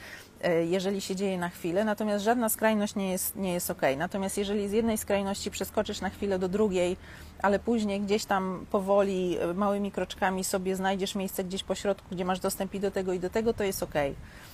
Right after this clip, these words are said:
Em, natomiast, e, mam osoby w terapii u mnie,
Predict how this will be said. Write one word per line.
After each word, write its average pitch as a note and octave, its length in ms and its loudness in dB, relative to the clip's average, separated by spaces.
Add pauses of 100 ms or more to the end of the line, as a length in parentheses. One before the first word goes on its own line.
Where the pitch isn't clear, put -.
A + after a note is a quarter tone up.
(400)
Em, F#3 420 2 (840)
natomiast, G#3+ 680 0
e, F#3+ 340 2 (1120)
mam G#3 300 4
osoby F#3+ 680 2
w - 80 -12
terapii G3 420 4
u F#3 140 0
mnie, G3+ 480 0